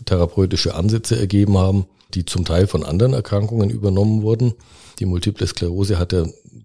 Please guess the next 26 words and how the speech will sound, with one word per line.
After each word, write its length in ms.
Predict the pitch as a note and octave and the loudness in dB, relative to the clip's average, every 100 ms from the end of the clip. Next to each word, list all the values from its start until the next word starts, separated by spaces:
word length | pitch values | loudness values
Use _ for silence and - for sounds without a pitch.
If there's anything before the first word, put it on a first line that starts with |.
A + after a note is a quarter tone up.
| - | -8
gewisse 380 | F2+ F#2 - - - _ | -2 0 0 -2 -8 _
Ähnlichkeit 640 | - F2+ A2+ G2+ - E2 E2+ | -4 -2 0 -2 0 0 0
mit 260 | - - | -6 -8
Rheumaerkrankungen 880 | - F2 G#2 A#2 A2+ - G2 G2 G2 | 0 2 4 2 -2 -6 -6 -6 -6
zum 120 | F#2 F#2 | -4 -4
Beispiel. 380 | F2+ E2+ - - _ _ - - - | -4 -4 -6 -8 _ _ -20 -20 -20
Viele 340 | - G#2 G2+ | -6 -2 0
der 160 | F#2+ F2 | 0 -2
neuen 320 | E2+ F2 F2 | -2 0 0
Medikamente 640 | F2 E2 - D#2+ D#2+ E2 D#2+ | -2 -4 -4 -2 -2 -4 -4
kommen 280 | - F2 F#2 | -2 0 0
aus 180 | D#2+ | -4
der 120 | - C#2+ | -6 -4
Rheumatherapie 840 | D2+ G#2 G#2+ G2+ F#2+ F#2+ - F#2 D2+ _ _ _ _ | -2 -2 -4 -4 -6 -6 -4 -4 -6 _ _ _ _
und 280 | - F2 D#2 | -6 -6 -2
haben 180 | E2 F2 | 0 0
sich 200 | F2+ - | 0 -4
auch 140 | E2+ | -8
bei 160 | - E2 | -4 -4
der 100 | E2 | -2
Multiplen 400 | E2 D#2+ E2+ E2+ | -2 -4 -4 -6
Sklerose 540 | - D#2 C#2 G2+ A#2 | -6 -8 -4 -2 -2
als 180 | A2 G2+ | -2 -2
sehr 180 | G2 F2 | 2 2
wirksam 400 | G2 G2 G#2 F#2+ | 2 0 -2 -2
erwiesen, 500 | F2+ F2+ G#2+ B2+ A#2+ | -2 -2 -2 -4 -8